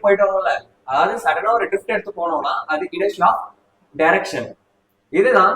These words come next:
inertia of motions. அடுத்து நம்ம பார்க்க போறது நியூட்டன் செகண்ட் லா. நியூட்டன் செகண்ட் லா. நியூட்டன் செகண்ட் லா வந்து எப்படின்னா, the rate of change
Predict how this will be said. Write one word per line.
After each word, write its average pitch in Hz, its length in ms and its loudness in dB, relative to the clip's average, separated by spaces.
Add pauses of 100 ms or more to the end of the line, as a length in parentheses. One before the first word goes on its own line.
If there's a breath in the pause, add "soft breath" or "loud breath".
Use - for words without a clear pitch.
(260)
inertia 214 320 0
of 190 60 -2 (140)
motions. 160 340 -4 (1200)
அடுத்து 226 260 2
நம்ம 202 200 0
பார்க்க 147 260 0
போறது 123 300 -6 (640)
நியூட்டன் 170 520 0 (120)
செகண்ட் 143 480 -6
லா. 127 100 6 (1120)
நியூட்டன் 160 560 -4 (440)
செகண்ட் 143 500 -4
லா. - 100 0 (600)
நியூட்டன் 247 420 0
செகண்ட் 202 260 -2
லா 175 160 6
வந்து 190 200 -4 (520)
எப்படின்னா, 185 320 0 (400)
the 127 160 -2
rate 123 320 2
of - 80 4 (240)
change 202 300 2